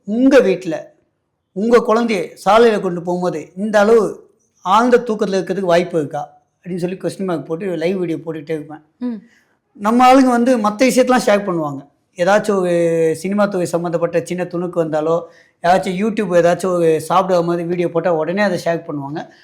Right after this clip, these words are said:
Speaker 1: நான் ஷேர் பண்ணுங்க, பண்ணுங்கன்னு சொல்ல யாரும் ஷேர் பண்ணவே மாட்டாங்க. அது எனக்கு பெருசா தெரியல. இருந்தாலும் அந்த பாதிப்புலேருந்து மீண்டு வரணும் அப்படின்னும் போது பார்த்தீங்கன்னா, பணத்தை வச்சு கொஞ்சம் விழிப்புணர்வு கொண்டு வருவோம்.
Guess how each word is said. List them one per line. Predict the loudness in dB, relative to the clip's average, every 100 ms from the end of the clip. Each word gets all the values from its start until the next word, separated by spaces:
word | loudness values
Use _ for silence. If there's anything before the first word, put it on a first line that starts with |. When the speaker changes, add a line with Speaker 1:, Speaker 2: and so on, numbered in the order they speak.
| _ -4
Speaker 1:
நான் | 0 2 4
ஷேர் | 4 6
பண்ணுங்க, | 4 2 2
பண்ணுங்கன்னு | 0 0 -2
சொல்ல | -2 -2 2
யாரும் | 4 4
ஷேர் | 0 -2 -2
பண்ணவே | -4 -4 -4
மாட்டாங்க. | -4 -6 -8 _ _ _
அது | -4 -2
எனக்கு | -2 0 -2 -2 -4
பெருசா | -2 -2
தெரியல. | -2 -4 -4 -6
இருந்தாலும் | -6 -2 0 0
அந்த | 0 -2 2
பாதிப்புலேருந்து | 4 4 0 -2 -6 -4 -4
மீண்டு | -2 0 2 2
வரணும் | 0 -2 -6 -8 -14 _ _ _ _ _
அப்படின்னும் | -2 2 2 2 0
போது | -2
பார்த்தீங்கன்னா, | 0 -2 -2 -6 -4 -2 -4 -8 -16 _ _ _ _ _ _
பணத்தை | 2 2 4 4
வச்சு | 4 0 -2
கொஞ்சம் | -2 -2 -4
விழிப்புணர்வு | -4 -6 -6 -6
கொண்டு | -6 -8
வருவோம். | -8 -8 -14